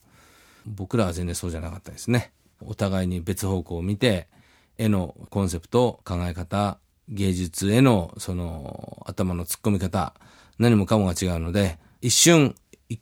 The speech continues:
見、なんかこう、同じ方向を向いて、頑張ってる、もしくはその楽しそうにやってるっていうのはあるかもしれないし、僕らも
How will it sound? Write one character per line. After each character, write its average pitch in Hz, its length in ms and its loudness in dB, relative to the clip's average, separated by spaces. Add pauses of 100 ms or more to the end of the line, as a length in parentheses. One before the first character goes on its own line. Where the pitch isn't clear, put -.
見、 123 320 4 (100)
な 95 140 -4
ん 85 40 -8
か 90 120 -10
こ - 260 -10
う、 98 80 2
同 90 120 -2
じ 85 80 -8
方 85 160 -6
向 87 140 -10
を 85 40 -6
向 85 160 -4
い 82 40 -8
て、 175 260 -2 (720)
頑 98 180 -2
張 92 80 0
っ 90 40 -4
て 87 160 -8
る、 80 220 -12
も 104 120 -6
し - 100 -8
く 95 80 -10
は 92 100 -8
そ 95 120 -8
の 92 80 -8
楽 92 240 -6
し - 160 -10
そ 92 140 -4
う 87 60 -2
に 82 80 -4
や 82 80 -4
っ - 20 -6
て 107 160 0
る 113 60 2
っ - 20 0
て 110 140 -2
い - 20 4
う - 20 2
の 95 60 0
は 90 140 -2
あ 127 60 2
る 131 80 4
か 117 100 2
も 107 80 2
し 113 80 -2
れ 110 80 2
な 110 80 2
い 107 60 0
し、 117 100 -2
僕 120 200 2
ら 185 100 6
も 92 260 4